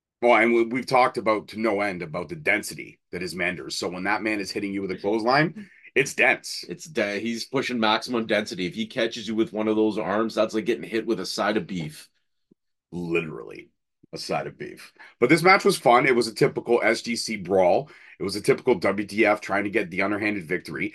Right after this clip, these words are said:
Speaker 1: And even at the end of the match, S G C didn't have time to celebrate <laughs> because Bishop attacked them with one of the doors, that he did not go through. He went through two out of three doors, but not the third one.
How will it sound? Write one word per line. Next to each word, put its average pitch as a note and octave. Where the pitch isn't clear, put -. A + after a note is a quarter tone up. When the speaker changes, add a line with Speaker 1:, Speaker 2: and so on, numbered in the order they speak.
Speaker 1:
And A#2
even C#3+
at D#3
the C3
end C3+
of C#3
the A2+
match, A#2+
S C3
G C#3+
C C3+
didn't B2
have A#2+
time A#2+
to A2
celebrate A#2
<laughs> F2
because G2+
Bishop G#2+
attacked A2+
them E2
with B2
one G2
of A#2+
the G#2+
doors, F#2
that A2
he A2+
did G2+
not C3+
go -
through. -
He B2
went D#3+
through E3+
two D#3+
out A2
of F2+
three C#3+
doors, E3
but F#2
not A2
the -
third G2
one. B1+